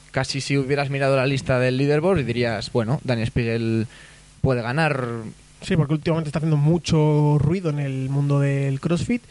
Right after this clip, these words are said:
Speaker 1: Ujú.
Speaker 2: y, ¿por qué no?, pensar que podía ser la, la ganadora de este sancional.
Speaker 1: Pero no ha podido ser.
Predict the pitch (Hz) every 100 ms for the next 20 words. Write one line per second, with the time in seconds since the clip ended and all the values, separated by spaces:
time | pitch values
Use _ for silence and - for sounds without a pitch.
0 | - 139 123 143 - 156 139 135 135 135
1 | 139 147 - - 143 156 151 175 214 -
2 | - 156 156 165 - 156 139 135 143 143
3 | 160 165 151 135 131 135 135 135 127 143
4 | 170 156 - 135 151 165 143 131 - -
5 | - - - - 175 185 190 123 110 110
6 | 113 107 127 202